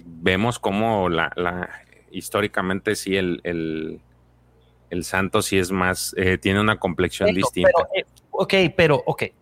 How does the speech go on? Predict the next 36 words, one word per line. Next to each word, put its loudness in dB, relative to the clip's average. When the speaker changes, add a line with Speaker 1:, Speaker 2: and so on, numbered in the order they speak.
Speaker 2:
eh, 0
pero 0
tú -2
dices -2
que -6
es -2
por 0
la 2
historia. 4
Recordemos 2
que 2
esto -4
es -4
parte 0
del 2
coleccionismo 2
de 0
figuras 0
y, -6
pues, -6
a -4
todos -2
los 0
coleccionistas, 0
yo -4
creo -2
que -2
del, -2
el, -2
eh, -20
si 4
no 8
han 4
leído 4
los 2
cómics, 2